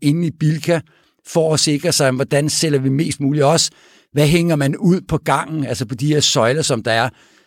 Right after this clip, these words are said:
Hvorfor, øhm, har man bearnaisesauce stående nede ved køleren, hvor der er bøffer? Så hele den her del, som jeg har udviklet sig,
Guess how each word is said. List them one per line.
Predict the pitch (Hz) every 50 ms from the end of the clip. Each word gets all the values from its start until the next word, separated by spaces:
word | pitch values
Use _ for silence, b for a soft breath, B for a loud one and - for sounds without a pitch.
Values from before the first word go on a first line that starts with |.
| b b b -
Hvorfor, | 127 139 135 120 196 170 151 147 139 135 131 131 123
øhm, | 123 120 120 - - - -
har | 131 131
man | 127 123 131 127 104 - _ _ _ _ _ _ _ _
bearnaisesauce | 151 147 139 143 139 143 160 160 - - 165 139 131 117 -
stående | - - 151 135 147 165 165 151 139
nede | 131 131 143 151 170 143
ved | 135 135 - -
køleren, | - 147 135 139 147 160 151 143 131 123
hvor | 117 131 143 139 135 131
der | 143 135
er | 123 113 110 113 - -
bøffer? | 151 139 139 139 - 165 160 - - b b b b b b b b
Så | b - 131
hele | 117 - - 180 196 214 170 143
den | 165 165 151
her | 170 156
del, | - - 147 - 147
som | - - 143 135
jeg | 127
har | 127
udviklet | 147 160 160 160 165 175 170 151 139 135 120
sig, | - 135 117 110